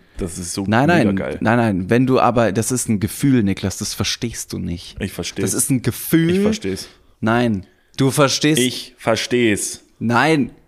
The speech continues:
Speaker 2: Niklas.
Speaker 1: Ich war heute, guck mal, weißt du, was ich
Speaker 2: Du
Speaker 1: jetzt
Speaker 2: musst
Speaker 1: weiß?
Speaker 2: in
Speaker 1: Jetzt pass mal
Speaker 2: Italien
Speaker 1: auf.
Speaker 2: sein, weil du
Speaker 1: Ich bin in
Speaker 2: Ja, wie
Speaker 1: Griechenland.
Speaker 2: jetzt? Pass
Speaker 1: Ich bin
Speaker 2: mal auf.
Speaker 1: in
Speaker 2: Wer von uns
Speaker 1: Griechenland
Speaker 2: beiden? Hm?
Speaker 1: und da war ein Typ.
Speaker 2: Du bist in Griechenland und hast dir von dem alten Mann Italienisch erklären lassen.
Speaker 1: Fregio Cappuccino.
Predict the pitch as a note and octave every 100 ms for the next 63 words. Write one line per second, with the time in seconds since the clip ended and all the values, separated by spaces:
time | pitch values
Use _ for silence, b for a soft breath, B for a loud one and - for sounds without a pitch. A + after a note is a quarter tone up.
0 | _ B2+ C#3+ B2+ B2+ A#2 C3+ D3 C#3 D3+
1 | D3+ G#2+ E3+ E3 A2+ F#2+ C#3 D#3 E3 -
2 | - C#3 D3+ F#3 D#3+ - D3 C#3+ B2+ B2+
3 | E3+ E3 F3 C3 A#2+ A#2 G#2+ G2+ F#2+ A#2
4 | D3+ E3 A#2 D#3 D#3+ F3 D#3 G2 A2 B2+
5 | B2 D3+ B2+ - A2 - A2 G2 B2 C3+
6 | D#3+ D#3+ D3 A2 B2+ B2 A2 B2 F#3 A#3
7 | A#2 A#2 C3 B2+ - D#3+ E3+ - B2 G#3+
8 | F3+ F3 G#3+ G3+ G3+ F#3+ G3 G3 G3 F3
9 | C#3 F#3+ E3+ D3+ E3+ F3 D3+ D3 D3 E3+
10 | D3 A#2 A#2+ A#2 A#2 A2+ - G2 - -
11 | C3+ F3+ F#3+ F#3 F3+ F3+ F3+ - - C3+
12 | C#3+ C#3 C#3+ C3+ G#2+ F#2+ -